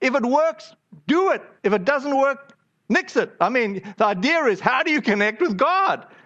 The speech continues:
That's the question. It's not like, "I've got to follow some set of rules that the pastor told me." No, you've got to connect with God. That's what I'm telling you.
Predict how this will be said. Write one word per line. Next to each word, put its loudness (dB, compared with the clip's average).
That's 0
the 0
question. -2
It's -2
not 0
like, -2
"I've 0
got 0
to 0
follow 0
some -2
set 0
of 2
rules 2
that -2
the -2
pastor -2
told -2
me." -20
No, 0
you've 0
got 2
to -2
connect 0
with -2
God. 0
That's 0
what 2
I'm 0
telling 0
you. -8